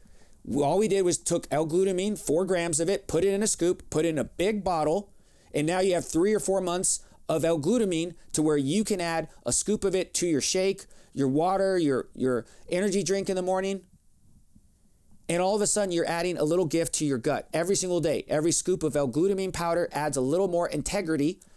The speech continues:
to the gut lining. Glutamine has been shown to decrease G I symptoms, especially when it comes to G I diseases like Crohn's. So yes,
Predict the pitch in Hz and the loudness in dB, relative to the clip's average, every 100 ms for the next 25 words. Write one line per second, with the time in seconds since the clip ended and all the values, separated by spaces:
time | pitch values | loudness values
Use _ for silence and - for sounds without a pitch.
0 | - 156 147 165 170 175 120 - _ - | -4 -2 0 0 0 -2 -4 -10 _ -20
1 | - _ _ _ - _ _ _ _ _ | -20 _ _ _ -20 _ _ _ _ _
2 | _ _ _ _ - - 127 165 233 220 | _ _ _ _ -20 -18 -2 2 2 2
3 | 196 175 175 156 170 156 190 185 165 160 | 0 0 -2 -2 -2 0 0 -2 -2 -2
4 | 139 - 180 214 - 202 170 147 - - | -2 -2 0 0 0 0 2 2 0 -2
5 | - _ _ _ _ - 113 170 185 185 | -8 _ _ _ _ -8 -4 0 0 2
6 | 190 190 170 131 104 - - 156 - 208 | 0 0 -2 -4 -2 -4 -2 0 0 0
7 | 202 - 175 160 160 - 160 156 - 160 | 0 0 0 0 -2 -2 -2 -2 0 2
8 | 151 143 - - - 123 170 160 156 151 | 0 0 -8 -20 -10 -2 0 2 2 0
9 | 139 151 143 139 - - 131 92 - - | 2 0 0 0 -2 -4 -4 -4 -8 -10
10 | - - - _ _ _ _ - 180 180 | -16 -20 -20 _ _ _ _ -4 0 0
11 | 190 185 135 | 2 2 0